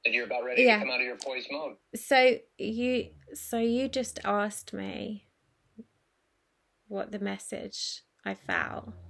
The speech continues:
Speaker 2: And I kind
Speaker 1: At the time.
Speaker 2: Yeah, at that time I felt, I really felt connected to you, and I really felt that we had been brought together, and we, and that the reason we brought together, were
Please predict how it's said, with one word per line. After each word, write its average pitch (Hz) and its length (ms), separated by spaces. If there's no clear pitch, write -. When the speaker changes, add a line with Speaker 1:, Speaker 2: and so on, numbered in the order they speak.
Speaker 2:
And 214 140
I 208 120
kind 208 300
Speaker 1:
At - 80
the - 40
time. 220 240
Speaker 2:
Yeah, 214 340
at - 220
that 262 220
time 196 460
I 202 180
felt, 196 460
I 202 100
really 214 340
felt 208 440
connected 196 520
to - 140
you, 185 280
and 190 160
I 185 60
really 185 340
felt 185 380
that 185 300
we 196 300
had 190 300
been 185 220
brought - 300
together, - 540
and 196 160
we, 185 240
and 185 300
that - 160
the 190 120
reason 196 420
we 185 140
brought - 260
together, - 540
were 185 160